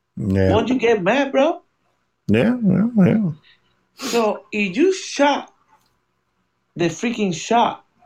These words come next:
Speaker 2: if you close your shop for the night, what the fuck you doing working at two, three o'clock in the morning without any Republican present to watch the count? Huh?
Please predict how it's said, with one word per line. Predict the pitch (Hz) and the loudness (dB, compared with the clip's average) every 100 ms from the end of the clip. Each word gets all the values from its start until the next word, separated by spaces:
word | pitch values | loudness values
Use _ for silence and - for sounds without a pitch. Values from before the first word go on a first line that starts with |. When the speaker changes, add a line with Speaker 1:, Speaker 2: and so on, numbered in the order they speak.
| _ _ _ _ _ - | _ _ _ _ _ -4
Speaker 2:
if | 156 | 2
you | 269 269 | 2 0
close | 233 233 214 | 2 2 2
your | 196 | -6
shop | 156 220 233 - - _ _ _ _ _ _ _ _ - | -4 0 0 0 -8 _ _ _ _ _ _ _ _ -6
for | 165 | -2
the | 165 156 | 0 0
night, | 196 220 196 160 | 2 0 0 0
what | 214 | -2
the | 214 | -2
fuck | 208 214 180 | -2 -4 -4
you | 190 | -6
doing | 147 196 175 | -4 -2 0
working | 175 190 185 | 0 0 -2
at | 175 160 | -4 -4
two, | 180 170 | -6 -4
three | 175 | 2
o'clock | 170 165 165 | 2 2 0
in | 165 | 0
the | |
morning | 156 170 160 120 _ _ _ _ _ | -2 -2 -2 -10 _ _ _ _ _
without | - 160 156 151 147 147 | 0 2 4 4 4 2
any | 156 165 165 165 | 0 0 0 -2
Republican | 147 139 131 143 156 143 147 135 | 0 -2 0 0 0 -4 -6 -6
present | - 151 147 - - - _ _ - _ _ | -4 -2 -2 -4 -10 -10 _ _ -20 _ _
to | - 160 151 135 123 - _ _ _ _ _ | 0 4 6 6 4 -2 _ _ _ _ _
watch | 120 131 151 139 - - | 0 4 4 2 -6 -8
the | 127 120 | -4 -4
count? | - 143 143 - - _ _ - _ _ 110 | -4 -2 -2 -2 -10 _ _ -20 _ _ -4
Huh? | 131 277 | 0 0